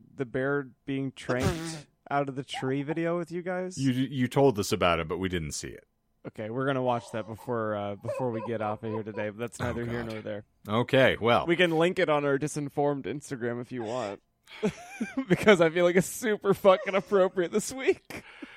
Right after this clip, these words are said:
Speaker 3: Well, by the way, that also is in keeping with the, uh, glorious, uh, bit of, uh, advertising we got from the state literature,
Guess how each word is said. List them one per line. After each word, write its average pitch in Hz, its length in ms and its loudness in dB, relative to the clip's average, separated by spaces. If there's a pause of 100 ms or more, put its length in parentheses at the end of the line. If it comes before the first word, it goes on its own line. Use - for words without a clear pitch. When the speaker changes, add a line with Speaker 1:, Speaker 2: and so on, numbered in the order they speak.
(220)
Speaker 3:
Well, 127 340 4
by 170 220 6
the 233 100 6
way, 226 300 8
that 135 220 6
also 151 360 4
is 139 160 4
in 135 140 0
keeping 127 460 -2
with 107 320 2
the, 117 340 2
uh, 110 240 6
glorious, 139 580 2
uh, 113 120 -2
bit 127 220 0
of, 110 260 2
uh, 117 260 0
advertising 120 640 0
we 95 80 -2
got 110 220 2
from 107 160 -4
the 98 200 -2
state 123 400 -2
literature, 123 640 2